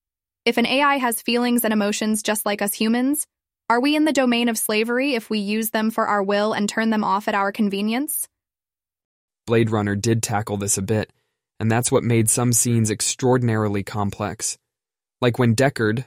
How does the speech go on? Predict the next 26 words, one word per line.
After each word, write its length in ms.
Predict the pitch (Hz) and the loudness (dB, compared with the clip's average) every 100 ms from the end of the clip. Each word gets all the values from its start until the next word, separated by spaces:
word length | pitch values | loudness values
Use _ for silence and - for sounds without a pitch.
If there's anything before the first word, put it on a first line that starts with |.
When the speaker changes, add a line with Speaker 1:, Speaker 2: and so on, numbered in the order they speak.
| _ | _
Speaker 2:
the 80 | - | -6
Blade 280 | 101 123 123 | 2 2 4
Runner, 360 | 104 101 104 110 _ _ | 0 0 -2 -4 _ _
struggled 440 | - - 127 127 110 | -4 0 2 2 0
with 120 | 110 | 0
the 100 | 113 | 0
decision 540 | 107 - 127 113 107 | 0 2 2 2 0
to 140 | - 107 | 0 -2
retire 600 | 107 - 120 120 101 95 | -2 -2 -2 0 0 0
Rachel. 540 | 107 107 - 76 - _ _ _ _ _ _ _ _ _ _ _ | 0 0 -2 -8 -10 _ _ _ _ _ _ _ _ _ _ _
Speaker 1:
We 100 | 240 | -4
see 180 | - 240 | -2 -2
Rachel, 560 | 262 339 - 180 196 226 | 0 0 -2 -4 -6 -8
the 140 | - 208 | -8 -6
A 160 | 208 | -2
I, 380 | 208 214 185 208 _ _ - | -2 -2 -4 -10 _ _ -6
evoke 300 | 214 214 214 | -2 -2 0
empathy 420 | 240 262 247 208 202 | -2 -2 -2 -4 -2
that 180 | 208 | -4
confuses 600 | - 220 208 254 262 277 262 | -2 -4 -2 -4 -2 -2 -2
even 300 | 220 214 214 | -4 -4 -2
Deckard, 400 | 254 233 165 - - | -2 -2 -8 -10 -10
a 60 | |
professional 580 | 208 220 226 233 262 254 | -8 -4 -4 -2 -2 0
replicant 440 | 220 196 202 208 - | -2 -4 -6 -6 -6
hunter. 500 | 214 208 - - | -4 -4 -6 -10